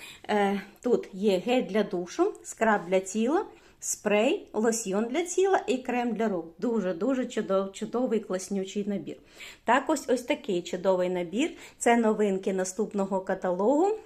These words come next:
Е, рідке мило у нас вже було. А оце крем для тіла, обличчя, е, крем для рук, лосьйон для тіла і ось таке рідке мило. Все, е, вишенки, черешенки, як на-, називаю, вишневі,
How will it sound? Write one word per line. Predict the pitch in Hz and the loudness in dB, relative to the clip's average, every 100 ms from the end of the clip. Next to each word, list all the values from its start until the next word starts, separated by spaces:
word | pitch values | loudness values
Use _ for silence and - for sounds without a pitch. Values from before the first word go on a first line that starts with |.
| - - | -10 0
Е, | 208 220 | 4 4
рідке | 240 - 208 | 2 0 -2
мило | 196 185 180 | 0 -2 -4
у | 175 | -2
нас | 185 190 | -4 -6
вже | 185 190 | -6 -4
було. | 170 170 170 208 453 - - - - | -4 -4 -2 0 0 -4 -16 -16 0
А | - 190 | 4 4
оце | 190 - 254 453 - - | 2 0 0 -2 -6 -8
крем | - 226 208 | 0 2 2
для | 190 196 | 2 -2
тіла, | 185 - 208 262 330 392 | -4 -4 0 2 2 2
обличчя, | 339 359 381 381 403 427 427 - - - | 2 2 2 0 -2 -2 -4 -18 -20 -2
е, | 214 202 | 2 4
крем | 202 247 226 220 | 4 2 2 2
для | 190 208 | 2 2
рук, | 233 415 427 | 4 2 2
лосьйон | 269 262 - 180 190 202 | 2 2 -2 -2 0 0
для | 277 | 0
тіла | 294 - 370 381 403 392 - - - | 0 2 2 2 0 -4 -18 -14 -2
і | 277 349 - | 2 2 2
ось | 240 | 0
таке | - 220 240 247 277 240 | 0 -2 2 2 0 0
рідке | 220 220 233 233 | -2 -2 -2 0
мило. | 220 185 170 165 | 2 2 0 0
Все, | 165 - 254 302 - - - - - | -2 0 2 2 -2 -18 -20 -16 -6
е, | 208 208 180 | -2 -2 4
вишенки, | 254 254 262 254 269 269 - | 2 4 0 0 0 -2 -4
черешенки, | - 220 262 277 277 269 277 | -2 0 0 0 0 2 0
як | 262 262 | 0 -2
на-, | 254 | -2
називаю, | 247 254 233 247 247 240 240 - - - | 0 -2 0 2 4 4 0 -10 -18 -6
вишневі, | 226 233 202 160 139 | -4 -2 -2 -4 -8